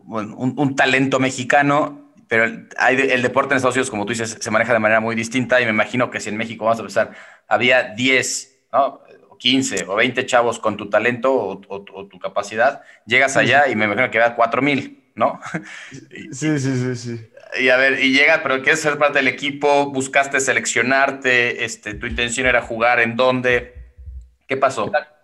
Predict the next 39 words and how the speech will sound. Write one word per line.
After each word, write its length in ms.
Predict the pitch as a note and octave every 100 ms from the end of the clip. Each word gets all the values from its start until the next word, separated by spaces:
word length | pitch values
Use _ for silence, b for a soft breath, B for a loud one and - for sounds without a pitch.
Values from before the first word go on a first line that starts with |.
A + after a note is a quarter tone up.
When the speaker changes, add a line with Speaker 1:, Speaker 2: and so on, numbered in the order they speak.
| _ _ _
Speaker 2:
curio-, 300 | - D#3+ F#3
curiosamente, 840 | E3 E3+ G3 G#3 G3 F#3+ F#3 F#3+ A3+
bueno, 340 | F3 E3+ D3
ni 120 | D#3
siquiera 280 | B2+ G#3 G#3+
digo 100 | G3+
curiosamente, 460 | E3 E3 F3 F3 D#3+
porque 140 | C#3
creo 120 | D#3+
que 60 | C#3+
es 60 |
algo 200 | D#3+ D#3+
que 80 | -
mi 120 | B2+
padre 280 | A2 C#3 D3+
lo 160 | C3+ -
planeó. 600 | A#2+ A#2+ B2+ C3 G3 - _ _ _
Eh, 720 | A2+ G#2+ G#2 G2+ - - - A#2+
hoy, 220 | C3 D#3 D#3
hoy, 320 | D3+ E3+ E3+ -
ah, 220 | C#3 -
hoy 160 | C#3 D3
en 120 | C#3+
día 100 | C#3+
no, 200 | C#3+ C#3
no 200 | C3 C3+
me 100 | C#3+
lo 60 | B2
acepta, 380 | B2 C3+ C3 B2+
pero 100 | B2
yo 60 |
sé 140 | A#2 C3
que 60 |
sí. 320 | - B2+ E3 b b b b - C#3 B2+ -
Eh, 360 | A2+ A2 - _
llegamos 460 | C#3 D3 E3 F3
a 40 | F3+
un 80 | F#3+
lugar 600 | F#3+ E3+ D#3 C#3 C3+